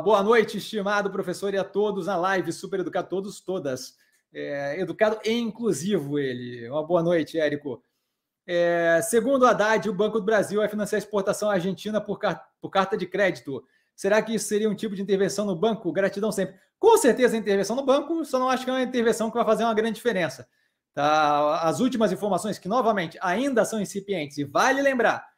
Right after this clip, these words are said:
fala-se bastante nesse governo, se implementa pouquíssimo, tá? Só um golinho aqui. As últimas, é,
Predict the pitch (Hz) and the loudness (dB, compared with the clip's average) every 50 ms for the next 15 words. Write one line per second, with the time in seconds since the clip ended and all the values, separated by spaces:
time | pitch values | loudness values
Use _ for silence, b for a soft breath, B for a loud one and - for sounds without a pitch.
0 | _ _ _ _ - - - 156 190 240 262 254 254 254 - 240 202 220 202 - | _ _ _ _ -16 -6 -2 0 2 2 4 2 2 0 -2 -4 -2 -2 -2 -2
1 | - - 202 254 285 - 233 220 214 202 214 220 208 240 226 190 240 262 269 277 | -2 -2 -2 -2 -2 -2 -4 -4 -6 -6 -6 -2 0 0 0 0 0 -2 -2 -2
2 | 285 277 - - 254 254 262 262 254 262 233 185 180 202 240 254 247 247 247 247 | -2 -6 -8 -6 -4 -4 -4 -2 0 0 0 0 0 0 -2 -2 -2 -4 -4 -4
3 | - 240 220 - - 147 135 - 135 123 120 - 143 165 170 165 - - - 180 | -2 -4 -4 -4 -4 -8 -8 -8 -10 -10 -6 -4 -4 -4 -4 -6 -10 -8 -4 -2
4 | 185 190 190 190 180 175 165 151 143 135 123 - 127 117 _ _ _ _ _ _ | 0 0 0 0 0 0 -2 -2 -2 -4 -8 -10 -14 -18 _ _ _ _ _ _
5 | _ _ _ _ _ _ _ _ _ _ _ _ _ _ _ _ _ _ _ _ | _ _ _ _ _ _ _ _ _ _ _ _ _ _ _ _ _ _ _ _
6 | _ _ _ _ _ _ _ _ _ _ _ _ _ _ _ _ _ _ _ _ | _ _ _ _ _ _ _ _ _ _ _ _ _ _ _ _ _ _ _ _
7 | _ _ _ _ _ _ _ _ _ _ - 180 175 175 143 151 240 269 254 254 | _ _ _ _ _ _ _ _ _ _ -2 0 0 0 2 4 4 4 4 4
8 | - 220 190 180 175 160 147 - - - 170 165 156 151 147 147 147 143 143 143 | 2 0 2 4 4 2 2 0 -6 -4 -2 0 2 2 4 2 2 2 0 0
9 | 143 135 135 135 135 | -2 -2 -2 -4 -6